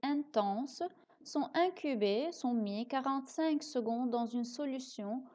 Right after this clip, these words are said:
contenant des acides aminés aussi marqués par un isotope radioactif. Qu'est-ce qu'on fait ? La première étape, on fait éclater ces cellules, puis on réalise une ultracentrifugation. C'est une méthode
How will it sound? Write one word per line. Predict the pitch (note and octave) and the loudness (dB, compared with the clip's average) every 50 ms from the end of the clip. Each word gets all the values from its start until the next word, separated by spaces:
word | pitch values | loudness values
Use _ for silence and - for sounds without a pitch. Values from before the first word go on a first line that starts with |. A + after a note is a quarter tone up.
| - _ _ | -20 _ _
contenant | - - D4+ D#4 D#4 E4 D4+ C#4 C4 A#3+ A3 | 0 2 2 4 4 4 4 4 4 2 2
des | G#3 G#3+ G3 | 2 2 2
acides | A3 A3 A3 - D4+ B3+ | 2 2 2 0 -4 -2
aminés | - - A#3 A#3 A#3 A3+ A3 G#3+ G3+ - | -2 0 0 0 -2 -2 -2 -2 -2 -2
aussi | - B3+ C4 C4 - - D4 | -2 -2 -2 -4 -4 -2 0
marqués | C4+ B3+ B3 A#3 A#3+ - - B3+ B3 C#4 E4 G4 - - | 2 2 2 0 -4 -8 -4 -4 -2 -2 -2 -4 -4 0
par | - D4+ D#4 D#4 D4+ | 2 4 4 4 2
un | C#4 - C4 C4 C4+ C4 | 0 -2 -2 -2 0 0
isotope | B3+ C4 B3+ A#3+ B3 B3 B3 B3+ B3+ B3+ B3+ B3+ | 0 0 0 0 -2 -2 -2 -2 -2 -2 -2 -2
radioactif. | - A#3 A#3 G#3+ G#3 A3 E3+ F3+ F3+ - - - - - _ _ _ _ _ _ _ _ _ _ _ _ _ - - _ _ _ _ _ _ _ _ _ | -2 -2 0 0 2 0 0 0 -2 -6 -12 -16 -16 -16 _ _ _ _ _ _ _ _ _ _ _ _ _ -20 -20 _ _ _ _ _ _ _ _ _
Qu'est-ce | - G4 G4 G4 - | 2 2 2 4 2
qu'on | - D4 C4+ | 0 0 0
fait ? | C4 - - C4+ D4 D#4+ F4+ F4+ | 0 0 2 4 4 6 6 6
La | D#4+ D4+ | 4 4
première | D#4 D#4 D4+ C#4 C#4 C4+ C4 A#3 | 2 0 0 0 0 0 0 2
étape, | - A3+ A3+ - C#4 D#4 D4+ | 0 0 2 2 0 2 2
on | - B3+ | 0 -2
fait | B3+ - C#4 - - | -2 -2 -2 0 -2
éclater | E4 D#4+ - - C4+ A#3+ A#3 A#3+ - A#3 A3 | -2 -4 -2 0 0 0 0 0 0 -2 0
ces | A3+ G#3+ F#3 | -2 -4 -8
cellules, | F#3 - F#3 F3+ F3+ F#3+ A3+ C#4+ F4+ F4 F4 F4 | -6 -4 -4 -2 -2 -2 -2 -2 -2 -2 -4 -4
puis | - - E4+ E4 D4+ - | -2 -2 0 0 0 0
on | - A#3 | 0 2
réalise | A3+ A#3 A#3 A#3+ A#3+ A#3+ C4+ C#4+ B3+ A#3+ - | 2 2 2 2 2 2 2 0 -2 -4 -4
une | - B3 B3 B3 B3+ | -2 0 0 2 2
ultracentrifugation. | C4+ D#4 E4+ F4+ F4 F4 - - - - D#4 D#4 D#4+ D#4 D#4 - D4+ C#4 C#4 C4+ - A#3 A3+ - - A3 G3+ G#3 G3 F#3+ F#3 - - - A3+ A#3 B3+ C#4+ F#4 F#4+ | 2 2 2 0 -2 -4 -8 -8 -2 0 2 2 2 2 0 -2 -2 -2 -2 -2 -4 -6 -6 -4 -4 -2 0 0 0 -2 -2 -8 -6 -2 -2 0 0 0 -2 -2
C'est | F#4+ - B3 A3+ A#3 - | -2 -2 -4 -2 -2 -4
une | A3 G#3+ G#3+ G3+ - | -4 -4 -4 -4 -2
méthode | - G#3 G#3+ G#3+ - C4 C4 C#4 E4 | -2 -2 -4 -2 -2 -2 0 0 0